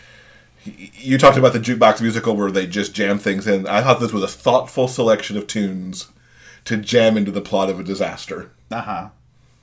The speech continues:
Speaker 2: Yes.
Speaker 1: I don't think it's got any life. I don't think it'll tour. I think it'd be expensive because of the <laughs>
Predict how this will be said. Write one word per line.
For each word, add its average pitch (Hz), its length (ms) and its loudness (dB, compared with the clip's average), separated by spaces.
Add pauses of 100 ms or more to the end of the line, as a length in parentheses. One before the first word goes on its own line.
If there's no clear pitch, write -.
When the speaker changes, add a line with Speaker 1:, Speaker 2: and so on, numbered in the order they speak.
Speaker 2:
Yes. - 420 -16 (1300)
Speaker 1:
I 110 60 2
don't 120 140 4
think 113 160 0
it's 110 100 -4
got 113 220 0
any 110 280 -2
life. 104 520 -2 (160)
I - 80 -4
don't 104 160 -2
think 101 120 -4
it'll 95 140 -6
tour. 117 400 0
I - 100 -8
think 92 160 -8
it'd 90 120 -10
be 85 100 -10
expensive 98 600 -6
because 95 280 -8
of 87 60 -14
the 87 60 -14
<laughs> - 40 -20